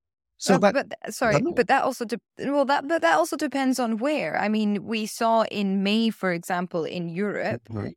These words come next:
Speaker 2: uh, electricity that was generated by renewables outstripped that of fossil fuels for the very first time.
Speaker 1: No, no,
Speaker 2: What we are
Speaker 1: Rachel,
Speaker 2: seeing is
Speaker 1: don't,
Speaker 2: that
Speaker 1: don't,
Speaker 2: China
Speaker 1: you're buying into a myth.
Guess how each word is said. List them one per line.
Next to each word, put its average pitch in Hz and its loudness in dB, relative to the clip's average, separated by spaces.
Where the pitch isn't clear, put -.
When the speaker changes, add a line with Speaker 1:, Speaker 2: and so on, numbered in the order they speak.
Speaker 2:
uh, 180 4
electricity 202 -2
that 170 -2
was - -4
generated 170 -2
by 160 0
renewables 160 -4
outstripped - -2
that 185 2
of 185 -6
fossil 240 -6
fuels 160 -8
for 175 -6
the 170 -8
very 165 -4
first 165 -6
time. - -2
Speaker 1:
No, 196 8
no, 202 6
Speaker 2:
What 208 2
we 214 2
are 202 4
Speaker 1:
Rachel, 196 2
Speaker 2:
seeing 202 4
is 190 0
Speaker 1:
don't, 214 4
Speaker 2:
that 196 2
Speaker 1:
don't, 185 4
Speaker 2:
China 226 0
Speaker 1:
you're 220 4
buying 208 2
into 190 2
a 175 4
myth. 185 0